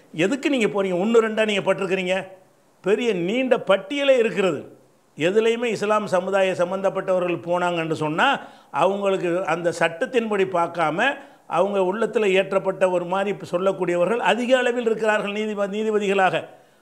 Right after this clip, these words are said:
அங்க போய் வழக்கு போட்டாங்களா, வழக்கு போட்டு என்ன செஞ்சு இப்ப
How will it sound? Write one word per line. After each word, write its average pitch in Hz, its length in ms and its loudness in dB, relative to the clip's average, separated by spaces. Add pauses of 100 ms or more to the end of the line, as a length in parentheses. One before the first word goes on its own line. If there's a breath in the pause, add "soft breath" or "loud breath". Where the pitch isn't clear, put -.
(160 soft breath)
அங்க 233 240 -2
போய் 247 200 0
வழக்கு 214 260 2
போட்டாங்களா, 190 540 0
வழக்கு 220 300 2
போட்டு 220 200 -2
என்ன 196 140 -2
செஞ்சு 196 240 -2
இப்ப 190 160 2